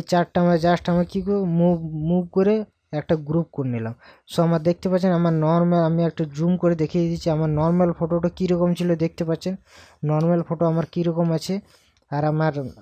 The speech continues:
আপডেট করার পর বা ডিজাইন করার পর আমার কীরকম ফটোটা আছে দেখতে পাচ্ছেন। So ভিডিওটি যদি ভালো লাগে থাকে ভিডিওটি অবশ্যই লাইক করবেন, শেয়ার করবেন,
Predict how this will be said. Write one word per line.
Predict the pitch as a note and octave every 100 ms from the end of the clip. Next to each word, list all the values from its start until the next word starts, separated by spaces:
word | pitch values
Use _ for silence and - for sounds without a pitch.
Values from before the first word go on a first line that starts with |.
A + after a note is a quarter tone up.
| B2+ D3
আপডেট | D#3 F3 E3+
করার | F3 F3 E3
পর | F3+ E3
বা | D#3+ D#3
ডিজাইন | D3+ E3 F3+ E3+
করার | E3 F3 E3
পর | E3+ E3
আমার | E3 -
কীরকম | E3+ D#3 D#3 D#3
ফটোটা | D3 D3+ D3 C#3+
আছে | D3 C#3
দেখতে | B2 - A2+
পাচ্ছেন। | A2 A#2+ _ _ _ -
So | E3 D3
ভিডিওটি | D#3 F3 F#3 F3+
যদি | F3+ E3+
ভালো | F3 F3+
লাগে | F3+
থাকে | F3+ F3
ভিডিওটি | D#3+ F3 E3+ E3
অবশ্যই | D#3+ F3+ D#3+
লাইক | E3 E3 F3+
করবেন, | E3+ F3 -
শেয়ার | E3 E3
করবেন, | E3+ E3+